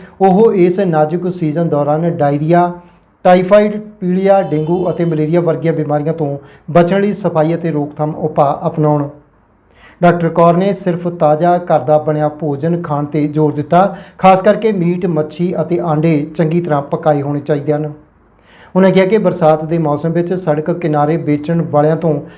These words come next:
ਖਾਣਾ ਖਾਣ ਤੋਂ ਪਰਹੇਜ਼ ਕਰੋ, ਕਿਉਂਕਿ ਅਜਿਹਾ ਭੋਜਨ ਅਕਸਰ ਗੰਦਗੀ ਦੇ ਸੰਪਰਕ ਵਿੱਚ ਆਉਂਦਾ ਹੈ।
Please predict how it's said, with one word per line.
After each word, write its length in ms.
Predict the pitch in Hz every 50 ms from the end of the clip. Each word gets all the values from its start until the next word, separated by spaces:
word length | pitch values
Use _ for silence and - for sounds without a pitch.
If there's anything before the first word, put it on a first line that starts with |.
| - _ -
ਖਾਣਾ 280 | - 180 185 196 220
ਖਾਣ 260 | 214 208 185 180 180 180
ਤੋਂ 100 | 190 185
ਪਰਹੇਜ਼ 380 | - 180 165 151 160 151 156
ਕਰੋ, 200 | - 180 185 220
ਕਿਉਂਕਿ 420 | 214 - 180 170 170 170 175 247 349 - -
ਅਜਿਹਾ 280 | 127 151 156 156 175
ਭੋਜਨ 460 | 175 175 170 156 143 160 175 - 156
ਅਕਸਰ 360 | 147 - - 175 165 156 - - - - - - _ _ - 156 143
ਗੰਦਗੀ 360 | 180 180 185 180 190 220 226
ਦੇ 120 | 214 240 233
ਸੰਪਰਕ 460 | 226 202 180 165 175 170 165 170 175
ਵਿੱਚ 200 | 170 170 175 175
ਆਉਂਦਾ 260 | 151 139 143 156 151
ਹੈ। 240 | 151 156 143 143